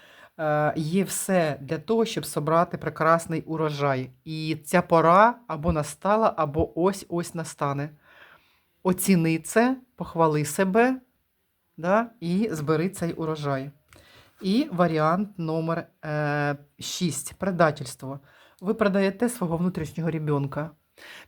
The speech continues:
Більше всього ваш внутрішній родитель, да, постійно критикує і наказує, е, вас, а вместе з вами і вашого ребенка, да? Багато критики в свою.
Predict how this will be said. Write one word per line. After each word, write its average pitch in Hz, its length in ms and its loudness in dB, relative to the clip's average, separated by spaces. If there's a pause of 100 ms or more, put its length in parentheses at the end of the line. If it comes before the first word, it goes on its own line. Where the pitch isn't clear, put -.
Більше 196 280 -2
всього 190 320 2
ваш 185 220 2
внутрішній 185 460 -2
родитель, 185 560 2 (140)
да, 208 260 0
постійно 196 640 0
критикує 208 640 0
і - 180 -2
наказує, 190 800 2
е, 247 80 -6 (1300)
вас, 160 520 2 (760)
а 156 100 0
вместе 170 360 0
з 160 80 -4
вами 196 300 4
і - 20 0
вашого 165 380 -2
ребенка, 147 520 -6
да? 196 280 2 (440)
Багато 220 440 4
критики 247 460 0
в - 40 -8
свою. 170 480 -4